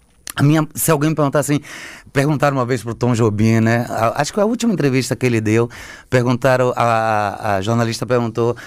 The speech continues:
"Quem foram suas musas?" E ele disse, "Os prazos." <laughs> No meu caso, eu diria, quem é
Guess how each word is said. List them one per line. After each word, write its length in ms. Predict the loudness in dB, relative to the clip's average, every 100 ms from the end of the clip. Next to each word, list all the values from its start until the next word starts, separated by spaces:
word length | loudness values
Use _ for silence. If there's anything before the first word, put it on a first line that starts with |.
| -20 -18 -4
"Quem 180 | -2
foram 300 | 0 2 2
suas 340 | 2 0 0 0
musas?" 840 | 0 2 2 2 2 0 0 -6 -6
E 60 | 0
ele 180 | 2 2
disse, 460 | 0 -2 -2 -6 -2
"Os 280 | 0 -2
prazos." 920 | -4 0 2 2 0 -4 -6 -6 -8 -14 -8 2
<laughs> 1500 | 2 4 2 4 2 0 2 2 2 2 0 0 -2 -6 -6 -6 -16 -18 -16 -16 -16 -8 0
No 120 | 2
meu 180 | 2 2
caso, 280 | 2 2 2
eu 40 |
diria, 360 | 0 2 0 0
quem 240 | -2 0
é 140 | 0